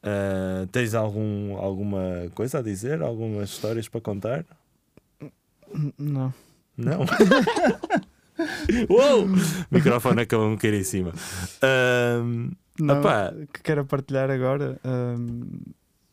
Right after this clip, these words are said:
Speaker 2: acho que não.
Speaker 1: Não? Ok,
Speaker 2: <laughs>
Speaker 1: pronto. Eu, eu, eu posso partilhar algumas?
Speaker 2: Não sei, olha, estive a gravar os El Senhor.
Speaker 1: Ah, pronto.
Speaker 2: Hã? Hã?
Speaker 1: Boa.
Speaker 2: Então,
Speaker 1: Sim.
Speaker 2: estamos aí a preparar o disco deles, vai, vai ficar giro.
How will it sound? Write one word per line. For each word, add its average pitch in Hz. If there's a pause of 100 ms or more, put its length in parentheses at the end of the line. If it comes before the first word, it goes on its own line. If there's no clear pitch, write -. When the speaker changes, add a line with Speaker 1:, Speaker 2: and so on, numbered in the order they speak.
(1600)
Speaker 2:
acho 135
que -
não. 113 (160)
Speaker 1:
Não? 107 (120)
Ok, 226
Speaker 2:
<laughs> -
Speaker 1:
pronto. 98 (240)
Eu, 156
eu, 143
eu 135
posso 139
partilhar 113
algumas? 90
Speaker 2:
Não 208
sei, 135
olha, 127
estive 139
a 139
gravar 135
os 123
El 131
Senhor. 127
Speaker 1:
Ah, 139
pronto. 107
Speaker 2:
Hã? 170 (300)
Hã? 151
Speaker 1:
Boa. 113 (1120)
Speaker 2:
Então, 123
Speaker 1:
Sim. 117
Speaker 2:
estamos 113
aí 120
a 120
preparar 117
o 117
disco -
deles, 131
vai, 117
vai 120
ficar 113
giro. 131